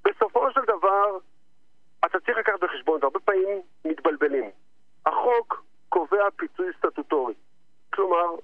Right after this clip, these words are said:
במקרים מסוימים, במקום לבוא ולהתעסק, כמו במשפט נזיקין רגיל, בהוכחת הנזק, החוק קובע,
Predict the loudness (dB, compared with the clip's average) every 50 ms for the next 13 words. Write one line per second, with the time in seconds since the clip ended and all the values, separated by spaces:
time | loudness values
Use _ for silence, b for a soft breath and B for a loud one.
0 | -18 -20 -20 -14 -4 -4 -2 -2 -2 -4 -4 -2 -2 0 0 0 -2 -4 -2 0
1 | 0 0 0 0 0 -2 -2 -2 -4 -6 -8 -8 -2 0 0 2 2 2 2 2
2 | 2 0 0 0 0 -2 -2 -4 -2 -4 -4 -4 -2 -2 -2 -2 -2 -6 -14 -20
3 | -20 -12 -4 -2 0 0 0 0 0 -2 -4 -2 -2 -2 0 0 -4 -4 -4 -8
4 | -12 -4 -2 -2 0 0 -2 -2 -2 -6 -8 -10 -10 -14 -20 -20 -20 -20 -20 -20
5 | -20 -20 -20 -20 -10 -2 0 2 2 2 2 0 0 0 2 2 2 2 2 0
6 | -4 -10 -20 -20 -8 -4 -2 0 2 2 0 0 0 0 0 0 -2 -4 -10 -18
7 | -20 -20 -20 -20 -20 -20 -20 -20 -20 -6 -4 -2 0 2 2 0 2 0 0 -2
8 | -2 -2 0 0 2 2 0 0